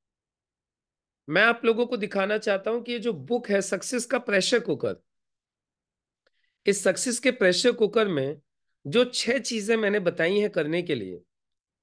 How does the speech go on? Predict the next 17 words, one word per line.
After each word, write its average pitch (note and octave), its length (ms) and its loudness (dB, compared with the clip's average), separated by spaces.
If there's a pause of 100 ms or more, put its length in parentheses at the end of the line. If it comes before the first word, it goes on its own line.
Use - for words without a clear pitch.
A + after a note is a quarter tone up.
(320)
यदि G3+ 220 4
आप G3 360 2
लोग A3+ 180 4
ये C4+ 80 -2
छह - 280 0
चीजें A#3 420 -2
करने G3 320 0
की B3 180 -10 (120)
आदत F#3+ 360 4
बना F#3 240 2
लेते D3 300 0
हो C3 280 -2
तो G3+ 60 2
आपके G3+ 280 0
साथ G3+ 180 -6
क्या D#3 200 -4
होगा? F#2 400 -6